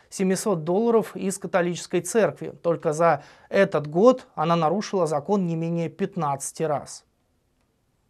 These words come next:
Полиция Нью-Йорка сообщает, что шестидесятитрёхлетняя женщина и сорокачетырёхлетний мужчина погибли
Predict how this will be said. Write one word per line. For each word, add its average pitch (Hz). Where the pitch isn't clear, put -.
Полиция 190
Нью-Йорка 196
сообщает, 185
что -
шестидесятитрёхлетняя 185
женщина 190
и -
сорокачетырёхлетний 180
мужчина 180
погибли 180